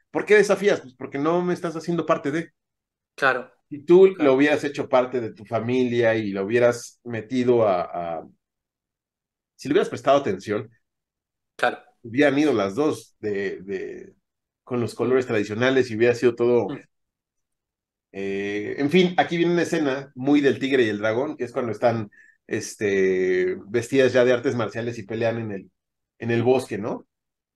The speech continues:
Speaker 2: Mm. Que es
Speaker 1: Es
Speaker 2: muy Kill Bill también, por cierto, muy Tarantino.
Speaker 1: Cierto, también muy Kill Bill.
Speaker 2: Es como, o sea, em, o sea, tiene algo del cine de artes marciales de Hong Kong, pero pasado por, por el prisma de,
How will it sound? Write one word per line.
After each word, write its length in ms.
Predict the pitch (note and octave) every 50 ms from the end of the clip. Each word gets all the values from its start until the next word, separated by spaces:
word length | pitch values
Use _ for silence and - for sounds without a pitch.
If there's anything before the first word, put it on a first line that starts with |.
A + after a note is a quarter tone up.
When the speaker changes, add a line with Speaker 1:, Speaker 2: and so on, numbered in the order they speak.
| _ _ _ _ _ _ _
Speaker 2:
Mm. 160 | C#3 C3 A#2+ - _ _ _ _ _
Que 100 | - C3+
es 80 | B2+
Speaker 1:
Es 20 | C3+
Speaker 2:
muy 200 | C#3+ D3+ D3+ D3+
Kill 200 | - D3 C3 A#2+
Bill 240 | C#3+ F3+ E3 - -
también, 400 | - A2+ A#2+ C3 D#3 D3+ B2 -
por 140 | B2+ A2+
cierto, 340 | - - D3+ D3 D3 - A#2+
muy 120 | A#2+ B2+ B2+
Tarantino. 640 | C3+ C3 B2+ A#2+ A#2 C#3 C3+ C3+ A#2+ G#2+ G2+ - _ _
Speaker 1:
Cierto, 360 | - - C#3+ - - - - - _
también 280 | - A2 A#2+ A#2+ B2 B2
muy 140 | B2 B2 A#2
Kill 180 | A#2 A#2+ A2+ G2+
Bill. 120 | G#2 -
Speaker 2:
Es 40 | -
como, 300 | - G3+ F#3+ F#3 F#3 F3+ E3 - - _ _ _ _
o 100 | - F#3
sea, 300 | - F3+ D#3 C#3 - - - _ _ _ _ _ _ _ _ _ _
em, 640 | - D#3+ D3+ D3+ D3+ D3 D3 D3+ D3+ D3 C#3+ C3+ C3+ _ _ _ _ _ _ _ _ _ _ _ _ _ _ _ _ _ _ _ _ _ _ _ _ _ _ _ _ _ _ _ _
o 60 | -
sea, 140 | - E3+ D#3
tiene 260 | - F#3 G3 G#3 G3+ G3
algo 240 | G3 G3 G3 G3
del 140 | F#3+ F#3 F#3
cine 380 | F#3 - F3+ F#3 F3+ F3+ F#3 _
de 120 | D3+ E3 E3
artes 220 | E3+ E3+ F3 E3
marciales 460 | E3+ E3+ E3 - F3 E3 E3 E3+ E3
de 140 | D#3+ D#3+ D#3
Hong 220 | - - D3+ D3+
Kong, 220 | C#3 F3 F#3 G3 G3
pero 200 | G3 E3+ D3+ -
pasado 440 | - C#3 C3 - E3 D#3 D#3 E3+ E3+
por, 440 | F#3 F3 E3 D3+ D3 D3 C#3+ _ _
por 180 | - D3+ C#3+
el 140 | C#3 C3+ B2
prisma 320 | C#3 C#3+ C#3+ D3 D3 C#3+ C#3+
de, 420 | C#3 C3+ B2+ B2 A#2+ A2+ -